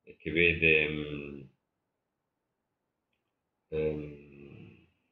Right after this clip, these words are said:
che è un po' il seguito delle Nazioni Unite. Le Nazioni Unite furono un fallimento perché, ehm,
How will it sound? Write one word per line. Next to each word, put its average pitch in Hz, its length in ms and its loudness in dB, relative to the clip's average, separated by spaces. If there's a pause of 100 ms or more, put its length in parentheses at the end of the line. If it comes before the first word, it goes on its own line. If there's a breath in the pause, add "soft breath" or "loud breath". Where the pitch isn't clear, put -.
(140)
che 95 100 -2
è 92 40 6
un 90 120 0
po' 107 140 8
il 87 80 4
seguito 90 500 2
delle 78 260 4
Nazioni 76 360 -4
Unite. 82 480 2
Le 73 100 -2
Nazioni 85 260 -2
Unite 95 320 0
furono 85 320 -8
un 80 80 -8
fallimento 90 720 2
perché, - 540 -4 (320)
ehm, 78 800 0